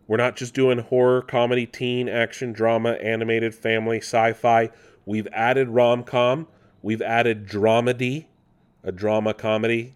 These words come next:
type deal. I don't, I don't know how you e-, e-, fully explain that. And I've also added nineties action comedy,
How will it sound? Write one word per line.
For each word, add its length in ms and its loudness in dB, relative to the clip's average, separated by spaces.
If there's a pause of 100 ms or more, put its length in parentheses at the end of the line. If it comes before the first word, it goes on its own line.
type 320 -2
deal. 260 0
I 80 0
don't, 260 -4 (140)
I 80 -6
don't 160 -2
know 120 -6
how 320 -6 (840)
you 240 -2
e-, 40 -6 (220)
e-, 60 -12 (160)
fully 360 -2
explain 460 -4
that. 300 -2
And 100 0
I've 160 0
also 560 -2
added 480 0
nineties 600 -4 (160)
action 500 -6
comedy, 600 -6